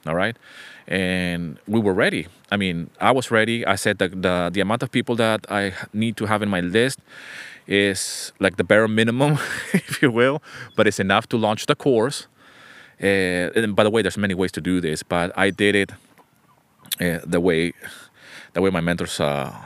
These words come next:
are doing it, and that's the way I was, I was taught. And, and, and it, and it was a fantastic success. <laughs> My, my launch, when I launched my first course, uh, which it was a premium course, by the way, as well,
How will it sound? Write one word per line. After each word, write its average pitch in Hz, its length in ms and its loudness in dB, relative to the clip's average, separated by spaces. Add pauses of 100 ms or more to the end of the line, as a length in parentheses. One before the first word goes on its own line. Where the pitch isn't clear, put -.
(120)
are 82 120 -2
doing 95 240 0
it, 107 120 -2
and 80 240 -4
that's 82 140 -4
the 82 120 -4
way 85 160 0
I 82 40 0
was, 80 360 -6
I 82 40 -6
was 76 160 -8
taught. 104 300 0 (1700)
And, 117 520 4 (320)
and, 117 200 -2
and 123 120 2
it, 117 160 -4
and 120 100 4
it 117 40 6
was 107 140 -2
a 107 60 0
fantastic 123 560 2
success. - 580 -4 (380)
<laughs> 160 60 -2 (720)
My, 127 240 2
my 127 200 4
launch, 131 560 2
when 113 200 2
I 117 40 2
launched 131 260 0
my 117 80 0
first 123 380 0
course, - 580 0 (960)
uh, 82 840 0 (180)
which 113 260 -2
it 117 60 0
was 104 200 0
a 104 60 -2
premium 135 300 -2
course, 85 280 -2
by 82 120 0
the 78 100 -2
way, 80 160 0
as 78 160 -6
well, 87 280 -2